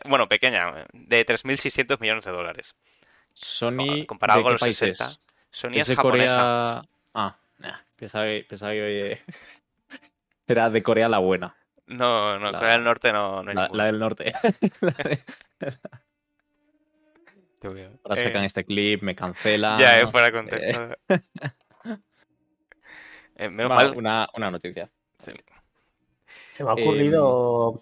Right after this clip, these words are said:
Speaker 3: otro tema polémico que hubo hace poco, pero es que estaréis pocos puestos. Poco puestos, yo creo.
Speaker 1: Bueno, no sé.
Speaker 3: ¿Sabéis quién es
Speaker 2: Eh,
Speaker 3: Mar-, ¿sabéis quién es Mark Seguí, no?
Speaker 1: ¿Quién?
Speaker 2: Sí, ya sé lo que vas a decir.
Speaker 3: Sergio, tú no, ¿no?
Speaker 1: ¿Mark quién?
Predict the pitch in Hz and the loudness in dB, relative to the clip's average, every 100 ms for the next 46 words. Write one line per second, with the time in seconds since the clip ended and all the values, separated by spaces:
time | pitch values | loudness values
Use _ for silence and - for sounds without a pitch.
0 | - 127 127 123 127 120 117 117 123 117 | -6 -4 -2 0 0 0 0 -2 -2 -6
1 | - 113 - 107 113 - - 110 110 123 | -4 -2 -2 -4 -10 -10 -10 -8 -10 -2
2 | 123 120 - 120 113 - 117 - 107 - | -2 -2 -8 -8 -8 -6 -6 -6 -12 -14
3 | - _ _ _ _ _ _ 120 110 107 | -20 _ _ _ _ _ _ -6 -6 -6
4 | 110 110 117 107 104 113 107 107 - 120 | -8 -10 -12 -8 -8 -8 -12 -14 -4 0
5 | 123 127 104 117 107 - _ - 120 123 | 2 2 2 0 -2 -6 _ -2 0 2
6 | 131 123 117 - 113 110 120 107 135 - | 2 2 0 0 -4 -4 -4 -4 -6 -8
7 | _ _ _ _ _ - 120 151 220 _ | _ _ _ _ _ -8 -6 -6 -10 _
8 | _ _ _ _ _ 113 110 104 101 101 | _ _ _ _ _ 2 4 4 0 -2
9 | 104 95 90 92 87 98 - _ _ _ | -4 -4 -6 -8 -14 -16 -20 _ _ _
10 | _ _ _ - - 123 123 117 127 117 | _ _ _ -20 -6 -4 -2 -2 0 0
11 | 110 123 220 - _ _ _ - 117 143 | 2 0 -2 -8 _ _ _ -10 0 0
12 | - - 139 220 | 0 -4 -8 -8